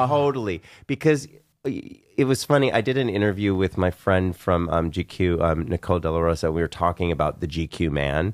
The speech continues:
Speaker 1: Mm-hmm.
Speaker 2: And I, I feel like there's no shame in, in taking public transportation and dressing to the nines.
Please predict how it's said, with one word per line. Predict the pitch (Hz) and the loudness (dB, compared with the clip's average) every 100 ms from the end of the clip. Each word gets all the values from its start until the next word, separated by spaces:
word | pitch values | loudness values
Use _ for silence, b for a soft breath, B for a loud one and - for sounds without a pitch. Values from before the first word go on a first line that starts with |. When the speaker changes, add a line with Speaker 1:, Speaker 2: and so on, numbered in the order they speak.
| - | -2
Speaker 1:
Mm-hmm. | 135 127 135 | -2 -2 0
Speaker 2:
And | 120 117 | 2 2
I, | 123 | 2
I | 131 | 0
feel | 123 151 151 | 0 0 0
like | 160 | 0
there's | 143 110 98 | -2 -2 0
no | 95 95 | 2 0
shame | - - 101 98 87 | -2 -4 -2 0 -2
in, | 92 85 - - | -2 -4 -6 -2
in | 95 87 | 0 0
taking | 85 80 82 | -2 -2 -2
public | - 82 80 | 0 -2 -2
transportation | - 76 71 82 82 85 - | -2 -2 -4 -6 -4 -4 -4
and | - 78 76 | -4 -2 0
dressing | 85 - 85 | -2 -2 -6
to | 78 | -4
the | 73 | -2
nines. | 69 67 62 | 0 -2 -4